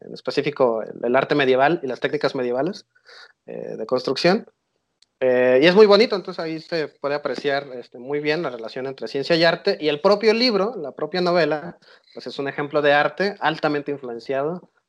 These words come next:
por teorías científicas. Entonces sería una muy buena entrada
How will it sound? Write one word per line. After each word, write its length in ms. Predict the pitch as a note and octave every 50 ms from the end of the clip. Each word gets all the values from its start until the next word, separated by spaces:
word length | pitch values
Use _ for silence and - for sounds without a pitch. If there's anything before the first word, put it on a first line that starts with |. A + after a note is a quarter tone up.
| _
por 180 | - B2+ B2+ -
teorías 280 | - B2 A#2 A2+ A2 -
científicas. 540 | - A#2 A2 - - - - _ - -
Entonces 500 | G#2 G2+ _ - - - - B2 A2+ - - - - _ -
sería 160 | - B2 A#2+
una 140 | B2 B2+ B2+
muy 180 | B2 B2 C3+ C3+
buena 200 | B2 C3+ C3 B2+
entrada 420 | A#2+ A#2 - A#2+ A2 A#2 - -